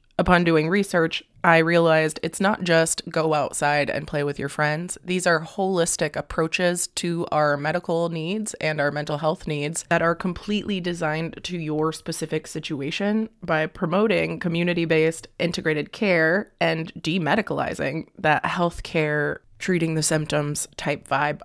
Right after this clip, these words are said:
of it. Basically, social prescriptions are specific to each community and their care setting, but typically they include services providing support in mental health or social inclusion,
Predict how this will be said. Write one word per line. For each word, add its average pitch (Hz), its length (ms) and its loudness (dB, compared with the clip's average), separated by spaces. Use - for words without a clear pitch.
of 143 160 2
it. - 280 -4
Basically, 170 760 4
social 165 340 0
prescriptions 151 720 -2
are 160 100 6
specific 170 540 0
to - 180 -6
each - 160 -4
community 196 640 -2
and 151 360 -2
their 139 120 0
care 196 280 -2
setting, 196 440 0
but 165 480 0
typically 185 640 2
they 156 420 4
include 160 480 -4
services 156 560 -2
providing 147 500 -2
support - 420 -4
in 190 120 0
mental 220 300 0
health 170 380 -4
or 143 180 -4
social 151 420 -6
inclusion, 190 720 -2